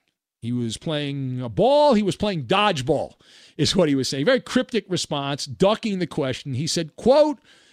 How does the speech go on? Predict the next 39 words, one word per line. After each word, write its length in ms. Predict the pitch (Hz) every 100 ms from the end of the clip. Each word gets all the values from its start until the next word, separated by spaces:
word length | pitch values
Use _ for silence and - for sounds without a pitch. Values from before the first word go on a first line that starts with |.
| _
"Man, 480 | 151 240 320 311 277
I 260 | 247 320
have 260 | 320 277 262
interest 360 | 294 269 247 254
in 240 | 208 196
winning 320 | 269 311 302
the 220 | 247 214
Arizona 560 | 262 311 302 247 294 262
Cardinals 680 | - - 320 349 302 233 147
game," 440 | 202 147 107 73 _ _ _ _ _ _ _ _ _
Cam 280 | 196 185 165
Newton 440 | 160 160 131 104 _ _ _ _
proudly 460 | - 190 170 143 143
declared. 540 | 131 - 120 117 120 - _
"How 120 | 349
about 300 | 381 349 -
that?" 300 | 339 381 311
he 140 | 202 185
said 260 | - 135
with 80 | 123
a 60 | 117
question 360 | - 123 -
mark. 280 | 117 113 160 _ _ _ _ _ -
"There 140 | 277
are 120 | 254
so 580 | - - 330 349 392 403
many 300 | 392 359 330
things 720 | - 320 277 208 208 208 208 170 - - -
that 520 | 202 233 233 226 233 _
I 300 | 311 370 403
don't 240 | 370 330
want 240 | 302 302 285
to 60 |
even 320 | 277 285 262 220
harp, 460 | 147 285 294 269
dwell, 460 | 170 226 262 269 262
and 120 | 220
even 260 | 269 240 185
think." 520 | - 311 214 -